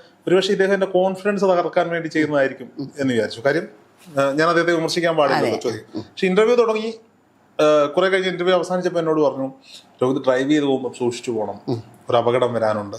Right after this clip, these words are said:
Speaker 2: ഉം.
Speaker 1: ഏഹ്, പേടിപ്പിക്കുകയല്ല. ഇത് കഴിഞ്ഞപ്പോഴും അദ്ദേഹം പറയാണ്, "ഉപ്പ് വെള്ളത്തിൽ
Speaker 2: ഉം.
Speaker 1: നന്നായി ഒന്ന് കുളിക്കണം, പറ്റുമെങ്കിൽ കടലിൽ ഇറങ്ങി കുളിക്കാൻ പറ്റുമെങ്കിൽ കുളിക്കും, രാത്രി പോകണ്ട,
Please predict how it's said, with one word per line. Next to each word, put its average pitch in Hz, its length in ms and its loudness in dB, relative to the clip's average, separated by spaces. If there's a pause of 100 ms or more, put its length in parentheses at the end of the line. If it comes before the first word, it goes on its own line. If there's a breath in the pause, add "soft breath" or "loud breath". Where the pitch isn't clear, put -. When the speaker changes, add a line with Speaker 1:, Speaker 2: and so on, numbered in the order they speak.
Speaker 2:
ഉം. 123 160 -4 (420)
Speaker 1:
ഏഹ്, 104 260 -2 (400)
പേടിപ്പിക്കുകയല്ല. 156 600 2 (320)
ഇത് 175 160 2
കഴിഞ്ഞപ്പോഴും 208 320 2
അദ്ദേഹം 165 260 2
പറയാണ്, 117 480 -2 (280)
"ഉപ്പ് 160 300 0
വെള്ളത്തിൽ 185 440 2 (220)
Speaker 2:
ഉം. 123 300 -8 (220)
Speaker 1:
നന്നായി 156 280 2
ഒന്ന് 135 140 -2
കുളിക്കണം, 117 640 -2 (140)
പറ്റുമെങ്കിൽ 170 360 4
കടലിൽ 156 220 2
ഇറങ്ങി 139 180 2
കുളിക്കാൻ 120 340 -2
പറ്റുമെങ്കിൽ 120 280 -2
കുളിക്കും, 117 220 -2
രാത്രി 120 220 2
പോകണ്ട, 147 240 0